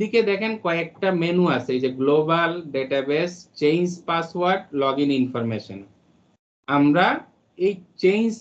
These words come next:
পাসওয়ার্ডে ক্লিক করতে হবে, চেঞ্জ পাসওয়ার্ড, এটাতে ক্লিক করতে হবে। চেঞ্জ পাসওয়ার্ডে ক্লিক করলাম। চেঞ্জ পাসওয়ার্ড ক্লিক করার পরে এখানে পাসওয়ার্ড দেওয়ার জন্য একটা বক্স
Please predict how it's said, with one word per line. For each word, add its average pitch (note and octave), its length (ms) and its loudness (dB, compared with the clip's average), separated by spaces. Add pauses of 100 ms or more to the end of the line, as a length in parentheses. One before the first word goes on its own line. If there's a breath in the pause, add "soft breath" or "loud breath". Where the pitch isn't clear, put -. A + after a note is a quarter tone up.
(100)
পাসওয়ার্ডে F#3 540 -2
ক্লিক C3+ 180 -4 (100)
করতে - 280 -8
হবে, F#2+ 160 -10 (240)
চেঞ্জ F#3+ 340 0 (280)
পাসওয়ার্ড, D#3 500 -4 (1080)
এটাতে F3+ 420 0 (420)
ক্লিক F3+ 200 2 (100)
করতে - 320 -2
হবে। G2+ 180 -6 (920)
চেঞ্জ D#3+ 220 2 (160)
পাসওয়ার্ডে F3+ 460 0 (120)
ক্লিক D3+ 200 -2 (100)
করলাম। G#2+ 300 0 (1200)
চেঞ্জ F#3 260 2 (180)
পাসওয়ার্ড G3+ 460 2 (120)
ক্লিক F#3+ 220 -2 (120)
করার G#3 260 2 (180)
পরে F#3 240 2 (300)
এখানে F#3 260 -2 (160)
পাসওয়ার্ড F3+ 460 0 (100)
দেওয়ার F3+ 300 4
জন্য F3+ 160 0 (100)
একটা - 160 -6 (120)
বক্স D#3 260 0